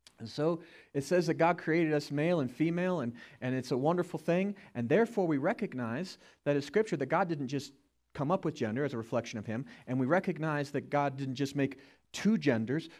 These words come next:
but that he did something also good, that he tied gender to biology in the word. So it would be simple. It's not a complex thing. From beginning to end, that we recognize that God tied intrinsically a person's gender to the biology in which he also gave them.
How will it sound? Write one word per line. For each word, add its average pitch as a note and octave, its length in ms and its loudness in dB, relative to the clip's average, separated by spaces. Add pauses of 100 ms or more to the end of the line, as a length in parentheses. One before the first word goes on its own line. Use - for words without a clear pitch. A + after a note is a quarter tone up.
but D3+ 140 0
that E3 60 0
he F3 80 2
did G3+ 140 2
something G#3+ 300 2
also G3 360 -2
good, A#2 220 0
that C3+ 120 0
he E3+ 100 -6
tied A#3 520 -2
gender E3+ 340 -2
to E3 120 -4
biology E3+ 640 -6 (920)
in G#3 140 4
the G#3+ 80 2
word. A#3+ 280 2
So G3+ 160 10
it G3+ 60 12
would G3+ 100 4
be G#3+ 80 4
simple. A3 460 0
It's D#3+ 160 2
not C4 180 4
a D4 40 6
complex G3 520 -2
thing. C4+ 320 -8 (340)
From A3 180 2
beginning A#3 480 2
to G#3 220 4
end, A3+ 320 4 (240)
that G3+ 100 8
we G#3 140 6
recognize F#3+ 680 2
that D3 140 -2
God F#3+ 340 2
tied G#3+ 600 0 (1500)
intrinsically F3 800 2 (260)
a - 40 -4
person's A3+ 480 2
gender E3 360 2
to - 140 0
the F#3 80 4
biology E3 680 4
in D#3+ 140 0
which C#3 180 0
he F#3+ 120 -2
also F#3+ 500 0
gave G#3+ 300 0
them. F#2+ 280 -14